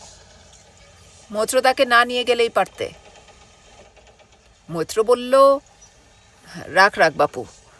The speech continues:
আলগা দরদ তোকে আর দেখাতে হবে না। কেমন আছি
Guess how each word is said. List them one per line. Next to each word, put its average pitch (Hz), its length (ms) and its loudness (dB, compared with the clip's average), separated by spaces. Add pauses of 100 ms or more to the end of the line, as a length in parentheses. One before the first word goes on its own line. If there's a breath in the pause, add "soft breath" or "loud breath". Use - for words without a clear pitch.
(360 soft breath)
আলগা 175 320 2
দরদ 233 400 4
তোকে 220 180 0
আর 208 100 4
দেখাতে 180 360 -2
হবে 156 300 -8
না। - 160 -20 (640)
কেমন 240 300 0
আছি 285 420 0